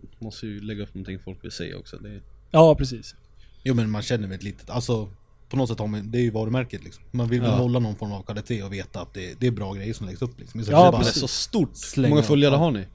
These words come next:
Speaker 1: Ja, Facebook har ni
Speaker 2: Ingen aning.
Speaker 1: hundrafemtioåtta tusen.
Speaker 2: Eh, hundra, hundra, mellan hundrafemtio och hundrasextio, tror jag. Jag tror vi har, det är däremellan på YouTube också.
Speaker 1: Mm.
Speaker 2: YouTube har alltid varit större, f-, större än Facebook.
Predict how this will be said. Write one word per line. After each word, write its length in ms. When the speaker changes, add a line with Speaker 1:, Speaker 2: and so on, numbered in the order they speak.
Speaker 1:
Ja, 320
Facebook 560
har 80
ni 180
Speaker 2:
Ingen 280
aning. 340
Speaker 1:
hundrafemtioåtta 600
tusen. 100
Speaker 2:
Eh, 120
hundra, 280
hundra, 120
mellan 260
hundrafemtio 520
och 0
hundrasextio, 540
tror 160
jag. 1000
Jag 80
tror 160
vi 100
har, 220
det 80
är 100
däremellan 600
på 240
YouTube 380
också. 200
Speaker 1:
Mm. 120
Speaker 2:
YouTube 300
har 60
alltid 240
varit 140
större, 260
f-, 380
större 280
än 80
Facebook. 520